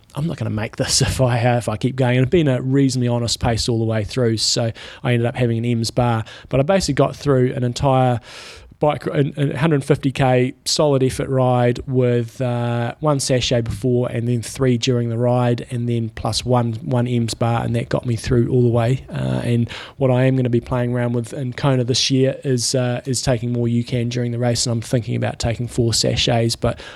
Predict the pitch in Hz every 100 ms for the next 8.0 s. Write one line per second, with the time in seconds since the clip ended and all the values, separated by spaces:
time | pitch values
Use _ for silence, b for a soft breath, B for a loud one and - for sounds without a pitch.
0 | B 117 - - 147 123 117 127 117 113
1 | - 113 110 - 110 - - - B B
2 | - 131 160 170 143 139 - 139 131 123
3 | 131 127 123 120 117 139 127 123 - 120
4 | 117 127 117 131 - 147 131 - B B
5 | 127 120 117 123 113 123 113 - 123 120
6 | 113 113 123 117 120 117 143 147 143 -
7 | B B B 131 127 131 - _ -